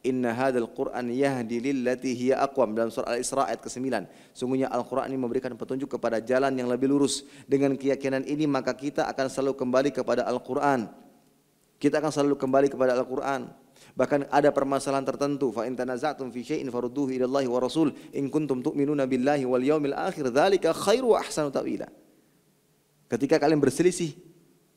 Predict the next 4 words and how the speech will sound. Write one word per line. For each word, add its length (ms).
pendapat, 400
terjadi 560
perbedaan 720
argumen, 640